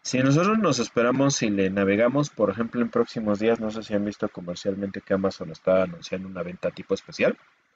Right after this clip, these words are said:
Eh, puede ser el Viernes Negro o puede ser, este, el Hot Sale que acaba de pasar en mayo. O sea, constantemente podemos entrar y este lo bajan a treinta y cinco dólares, que son como setecientos, ochocientos pesos.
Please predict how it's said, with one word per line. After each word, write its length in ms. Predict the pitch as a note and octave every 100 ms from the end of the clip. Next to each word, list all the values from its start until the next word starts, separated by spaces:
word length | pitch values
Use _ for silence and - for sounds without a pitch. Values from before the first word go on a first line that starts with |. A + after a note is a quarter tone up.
| _ _ _ _ _ _ _
Eh, 560 | - G#2 G#2 G#2+ G#2+ G2+ -
puede 160 | B2
ser 220 | A#2 B2
el 100 | A2+
Viernes 320 | G#2+ A2+ A2 G#2
Negro 420 | B2 C3 B2+ B2
o 60 |
puede 300 | A2+ A2 G#2+
ser, 320 | G#2 - G#2 G2
este, 460 | F#2+ - - F2+
el 100 | F2
Hot 180 | - G2+
Sale 280 | - C3 C#3
que 180 | - F#2
acaba 240 | - G2+
de 80 | -
pasar 220 | - G2+
en 120 | F#2+
mayo. 300 | A2+ C3+ C#3+
O 40 | B2+
sea, 280 | A2 G2+
constantemente 720 | - G#2+ B2 A#2+ C3 A#2+ A#2 B2
podemos 460 | G#2 G#2 A2+ A#2
entrar 380 | G#2+ - A#2 D3 - - - - _
y 160 | - C#3+
este 240 | D3+ -
lo 160 | D3+ C3
bajan 340 | C3 C3+ C3
a 80 | A2+
treinta 360 | - A2 G2+ A2
y 40 |
cinco 320 | - A#2 B2
dólares, 500 | A#2+ B2+ A#2 A2 - -
que 60 |
son 180 | G#2+ A2
como 240 | A#2 A2 G2+
setecientos, 720 | G2+ - F#2 G2+ F#2+ G2 -
ochocientos 640 | F2 E2 - F2 - G#2
pesos. 500 | - C#3 - - -